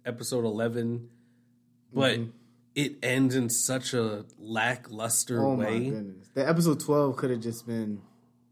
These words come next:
Speaker 2: not even needed.
Speaker 1: Yeah. There, there are a few episodes in here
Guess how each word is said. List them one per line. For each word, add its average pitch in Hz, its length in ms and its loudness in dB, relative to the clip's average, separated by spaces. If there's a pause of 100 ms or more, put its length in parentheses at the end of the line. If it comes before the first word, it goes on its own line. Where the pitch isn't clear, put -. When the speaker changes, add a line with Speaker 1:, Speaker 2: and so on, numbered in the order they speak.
(280)
Speaker 2:
not 117 300 0
even 110 240 -2
needed. 95 300 -8 (320)
Speaker 1:
Yeah. - 160 -12 (460)
There, 208 220 8
there 160 320 4
are 143 180 6
a 117 60 2
few 131 680 0
episodes 127 720 -6
in 131 120 -6
here 127 380 -4